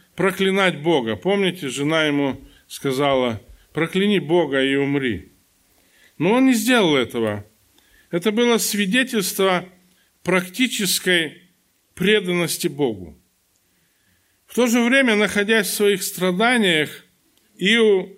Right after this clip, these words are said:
имел соблазн спорить с Богом, и он делал это. Таким образом, данный соблазн показал самому Иову его несовершенство.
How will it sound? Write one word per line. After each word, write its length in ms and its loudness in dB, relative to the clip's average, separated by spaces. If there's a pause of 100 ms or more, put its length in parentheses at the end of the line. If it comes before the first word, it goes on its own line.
(220)
имел 320 0
соблазн 640 0
спорить 580 0
с 60 -10
Богом, 580 -2 (680)
и 120 0
он 240 2
делал 400 2
это. 400 -4 (720)
Таким 380 -2
образом, 540 0
данный 320 0
соблазн 600 -2
показал 680 -4 (560)
самому 580 0
Иову 800 2 (140)
его 280 0
несовершенство. 1120 -2